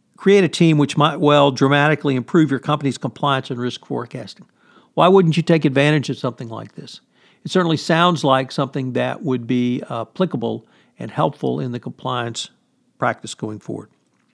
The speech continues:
Two, it is essential to track predictive outcomes and provide timely feedback to improve the forecasting going forward.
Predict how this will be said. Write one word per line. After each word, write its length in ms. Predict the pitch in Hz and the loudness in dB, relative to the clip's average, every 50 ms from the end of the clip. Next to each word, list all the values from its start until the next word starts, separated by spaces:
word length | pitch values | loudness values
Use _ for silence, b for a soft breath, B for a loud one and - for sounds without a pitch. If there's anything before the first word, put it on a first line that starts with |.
| _ _ - _ _ | _ _ -20 _ _
Two, 300 | - 202 185 131 101 - _ _ b b b b b b b b b b | 4 6 6 4 2 -2 _ _ b b b b b b b b b b
it 100 | - 160 | 0 2
is 140 | 143 160 139 | 2 2 2
essential 320 | - - 202 202 - 214 170 | 4 4 4 4 4 2 2
to 140 | - 160 | 0 -2
track 340 | 123 - - 196 208 214 208 | -2 2 4 4 4 4 4
predictive 360 | - 185 156 147 143 - 139 | 2 2 2 2 2 2 2
outcomes 520 | 135 131 131 139 - - 131 135 135 123 127 | 4 4 2 0 0 -2 -2 -2 -2 -4 -6
and 80 | 123 | -4
provide 400 | 120 131 123 139 139 143 151 - | -4 -2 0 2 2 2 2 0
timely 320 | - - 160 160 147 143 131 | -2 -2 -2 -2 0 -2 -4
feedback 640 | - - 190 196 180 135 131 120 113 113 110 - B B B B B B B | -2 0 0 0 2 2 2 2 2 2 -2 -4 B B B B B B B
to 100 | - 156 | 0 0
improve 420 | 151 - - 170 165 165 160 131 | 0 2 4 4 6 6 6 4
the 100 | - - | 0 -6
forecasting 580 | - - 165 156 135 - 151 143 - - 147 135 | -4 -2 -2 -2 0 0 -2 -2 0 -2 -2 -2
going 240 | 127 131 127 135 139 | 0 0 0 -2 -4
forward. 400 | - - 147 135 127 127 127 | -4 0 0 0 0 0 -4